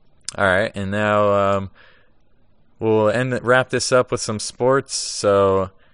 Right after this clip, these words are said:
I think this morning, Rafael Nadal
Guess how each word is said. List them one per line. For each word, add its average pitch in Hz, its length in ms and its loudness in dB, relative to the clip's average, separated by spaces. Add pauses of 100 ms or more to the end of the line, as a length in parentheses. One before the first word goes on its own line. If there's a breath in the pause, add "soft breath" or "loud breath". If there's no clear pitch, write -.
(220 soft breath)
I 101 80 -2
think 131 260 -4
this 95 400 -4
morning, 127 540 -2 (520 soft breath)
Rafael 107 760 2
Nadal 104 720 0